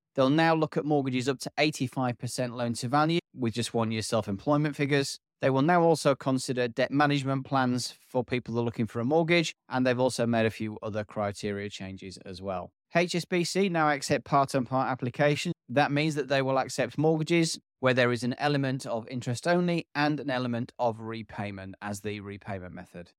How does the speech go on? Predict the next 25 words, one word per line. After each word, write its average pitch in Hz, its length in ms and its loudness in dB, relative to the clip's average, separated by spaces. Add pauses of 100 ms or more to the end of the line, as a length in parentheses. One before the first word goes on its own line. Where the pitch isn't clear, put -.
Halifax, 175 520 0
they've 147 200 4
also 147 260 4
made 135 200 2
some - 100 -2
improvements 127 520 0
to - 100 -14
their 113 80 2
foreign 127 340 2
national 151 320 2
criteria. 165 680 2 (280)
Hodge 180 280 2
have 156 140 4
also 160 280 6
made 139 240 4
some 139 160 0
improvements 131 560 2
to - 60 -6
their 120 100 4
professional 170 560 0
mortgage 165 320 2
criteria, 170 640 0 (140)
adding 127 300 2
more 123 260 4
occupations. 180 880 2